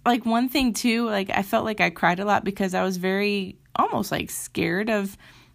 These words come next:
who was I becoming, because that, that's, like, unfamiliar territory of me thinking of, like, "Oh, no, is this right? Is this wrong?" When I usually would go, like,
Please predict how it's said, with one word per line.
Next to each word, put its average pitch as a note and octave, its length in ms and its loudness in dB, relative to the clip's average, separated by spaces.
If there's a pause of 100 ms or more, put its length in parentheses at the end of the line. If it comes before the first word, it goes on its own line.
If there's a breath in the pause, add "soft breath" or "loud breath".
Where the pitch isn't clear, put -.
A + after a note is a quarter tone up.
who A#3+ 600 2
was A#3 500 -2
I B3+ 240 4
becoming, B3 440 2
because G#3 240 0
that, G3+ 180 0
that's, G#3 260 -2
like, G3 220 2
unfamiliar G3 560 0
territory A#3 720 0
of F#3 320 0 (380 loud breath)
me A3 340 6
thinking G3+ 480 2
of, F3+ 280 -4
like, E3 260 -2
"Oh, A#3+ 180 8
no, B3 380 4
is G3 120 0
this A3+ 240 2
right? A3+ 280 4
Is G#3+ 120 0
this A#3 200 0
wrong?" A3+ 360 6
When G3 140 2
I G3 80 0
usually G#3 260 2
would F#3 80 -2
go, G3 120 2
like, F3+ 320 0